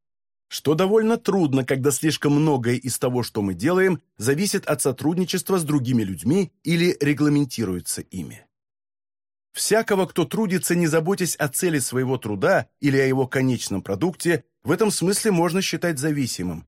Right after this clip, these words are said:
ведь в сущности он принимает за основу своих действий решения других людей. Это в равной мере относится ко всем категориям работающих, независимо от их квалификации.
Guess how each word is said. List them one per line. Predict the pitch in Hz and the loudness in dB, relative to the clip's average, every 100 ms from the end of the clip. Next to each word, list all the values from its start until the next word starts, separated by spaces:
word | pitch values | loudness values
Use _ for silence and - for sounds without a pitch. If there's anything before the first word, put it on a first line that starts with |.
| _ | _
ведь | - 143 160 | -2 -2 -2
в | - | -4
сущности | - 240 - 156 135 - | -2 -2 0 -2 -2 -2
он | 139 165 170 | -2 0 0
принимает | 143 147 156 165 127 | 0 0 2 0 0
за | 104 | 0
основу | 123 - 165 139 | -2 -2 -2 -2
своих | - 110 95 | 0 -2 -2
действий | 95 202 175 180 190 - _ | -2 -4 -2 -2 -2 -4 _
решения | - 147 - 131 123 131 | 0 0 0 0 0 0
других | 117 160 190 - | -2 -4 -4 -6
людей. | 113 117 98 - _ _ _ _ _ _ - | -8 -6 -8 -8 _ _ _ _ _ _ -2
Это | 208 214 | 0 2
в | 156 | 2
равной | 196 214 190 175 | 4 2 4 4
мере | 170 220 196 | 4 4 4
относится | 170 190 196 175 180 | 2 0 -2 -2 -4
ко | 175 | -4
всем | 180 - 202 | -4 -2 -2
категориям | 165 135 131 135 120 107 | -2 -4 -2 0 0 2
работающих, | 127 131 113 82 - 95 - | 0 -4 -6 -8 -10 -10 0
независимо | 143 127 117 143 175 165 135 | 2 2 0 -2 -4 -2 -2
от | - | -2
их | 131 - | -8 -6
квалификации. | 110 107 - - 82 - - - | -6 -6 -8 -10 -10 -8 -12 -14